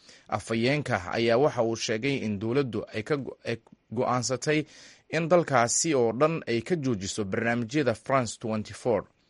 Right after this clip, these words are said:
Baahinta France afar iyo labaatan ayaa la joojiyey abbaaro sagaalkii fiidnimo ee wakhtiga dalkaasi, sida uu sheegay wariye ka tirsan wakaaladda wararka A F P.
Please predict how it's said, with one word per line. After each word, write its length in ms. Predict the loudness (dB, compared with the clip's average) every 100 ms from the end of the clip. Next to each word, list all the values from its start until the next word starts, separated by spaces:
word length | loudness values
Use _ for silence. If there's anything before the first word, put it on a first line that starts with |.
| _ -20 -20 -2
Baahinta 800 | 0 2 0 -4 2 6 6 4
France 400 | 0 2 2 0
afar 200 | 0 0
iyo 80 | 2
labaatan 480 | 4 4 2 -2 -2
ayaa 220 | 0 0
la 120 | -2
joojiyey 520 | -2 -6 -2 0 0
abbaaro 360 | 0 2 2 2
sagaalkii 460 | 0 2 2 0 -8
fiidnimo 460 | -6 -4 0 2
ee 40 | 2
wakhtiga 440 | 0 -2 0 0
dalkaasi, 540 | 2 2 2 0 0
sida 220 | -2 -2 -2
uu 100 | -2
sheegay 320 | -2 0 0
wariye 260 | 2 2 0
ka 140 | -2
tirsan 320 | -4 -4 -2
wakaaladda 440 | -2 -2 0 2 2
wararka 360 | 2 0 -2
A 120 | -2 -2
F 180 | -6 -6
P. 240 | -4 -4